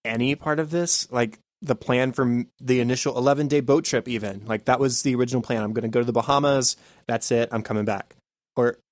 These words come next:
any of it? And if not, what do you think led Andy to trying to keep this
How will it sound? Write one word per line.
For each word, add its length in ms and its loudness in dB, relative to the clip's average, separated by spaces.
any 200 2
of 120 -2
it? 160 -10
And 160 -2
if 140 -4
not, 340 0
what 240 0
do 60 0
you 100 -2
think 380 -4
led 400 0
Andy 380 -2
to 140 -4
trying 340 0
to 120 0
keep 240 -8
this 340 -4